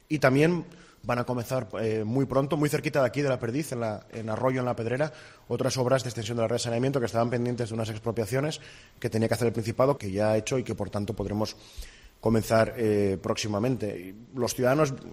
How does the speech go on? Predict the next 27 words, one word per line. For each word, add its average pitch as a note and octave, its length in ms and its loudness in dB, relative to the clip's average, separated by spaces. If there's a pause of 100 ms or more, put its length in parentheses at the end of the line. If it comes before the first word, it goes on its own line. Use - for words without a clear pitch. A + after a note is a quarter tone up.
estarán A#2 260 0
acostumbrados B2 540 2
a G#2+ 60 -2
ver C3 200 2 (480)
las F#2+ 140 -8
furgonetas A2+ 560 -2
y G#2+ 80 -6
los G#2+ 220 -4
camiones G#2+ 360 -2
de A2+ 80 -2
la G#2+ 100 2
ema B2+ 200 2
por A2 160 -4
la G#2+ 80 -2
ciudad C#3 400 4
haciendo A#2 440 -4 (380)
obras A2+ 260 0
constantemente. A#2 640 -2
Estamos A#2+ 320 0
ahora A#2+ 120 0
mismo A#2+ 260 -2
ultimando B2 500 2
las A2+ 200 0
del G#2+ 300 -4
colector A2+ 380 0
del A2 100 2
Peñafrancia, C3 640 -2